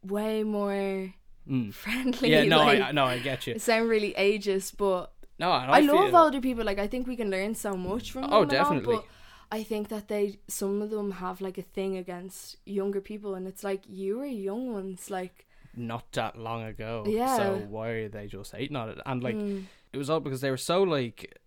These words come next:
Speaker 2: like, I was there along with, like, obviously hundreds of other people. I'm not saying I'm a martyr for being in
Speaker 1: <laughs>
Speaker 2: Centra
Speaker 1: Yeah,
Speaker 2: during
Speaker 1: yeah,
Speaker 2: all
Speaker 1: yeah.
Speaker 2: this, but, like, I'm in there
Speaker 1: Mm.
Speaker 2: more than you.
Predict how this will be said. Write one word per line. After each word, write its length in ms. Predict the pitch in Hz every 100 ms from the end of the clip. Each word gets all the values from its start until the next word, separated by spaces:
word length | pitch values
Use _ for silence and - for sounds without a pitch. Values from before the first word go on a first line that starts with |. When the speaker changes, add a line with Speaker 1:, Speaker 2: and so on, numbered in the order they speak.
| _ _
Speaker 2:
like, 160 | 120 120
I 180 | 151 180
was 180 | 170 131
there 560 | 131 127 123 120 107 - - _ -
along 240 | 123 123
with, 120 | 101 107
like, 140 | 90
obviously 580 | 117 110 - - 104 87 _ _ _ _ -
hundreds 240 | 147 127
of 80 | 117
other 120 | 110
people. 200 | 120 107
I'm 60 | 110
not 120 | 131
saying 160 | 147 123
I'm 120 | 117
a 20 |
martyr 440 | 98 104 117 123 117
for 100 | 117
being 260 | 123 117
in 60 | 240
Speaker 1:
<laughs> 120 | 233
Speaker 2:
Centra 180 | 262 247
Speaker 1:
Yeah, 160 | 226 208
Speaker 2:
during 200 | 208 196
Speaker 1:
yeah, 60 | 185
Speaker 2:
all 60 |
Speaker 1:
yeah. 60 | -
Speaker 2:
this, 80 | -
but, 120 | 131
like, 100 | 117 - - - - -
I'm 140 | 127 143
in 240 | 175 180
there 480 | 147 139 127 117 -
Speaker 1:
Mm. 320 | 208 202 190 190 113
Speaker 2:
more 300 | 123 143 143
than 180 | 123 117
you. 380 | 117 110 104